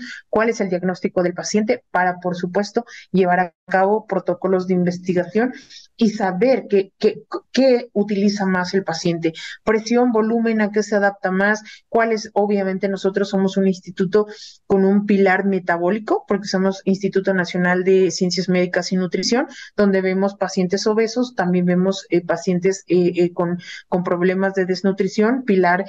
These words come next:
eh, metabólico, y hacemos todo este registro de parámetros en este tipo de,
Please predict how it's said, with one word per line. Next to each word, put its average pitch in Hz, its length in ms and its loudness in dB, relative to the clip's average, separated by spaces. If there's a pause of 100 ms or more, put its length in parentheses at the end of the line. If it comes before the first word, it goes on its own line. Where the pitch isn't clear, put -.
(280)
eh, 196 300 4
metabólico, 202 760 0
y 226 100 0
hacemos 202 540 -2
todo 240 280 2
este 208 240 -2
registro 196 600 0
de 190 100 2
parámetros 190 680 -2
en 190 160 0
este 180 240 -4
tipo 190 320 -2
de, 170 280 0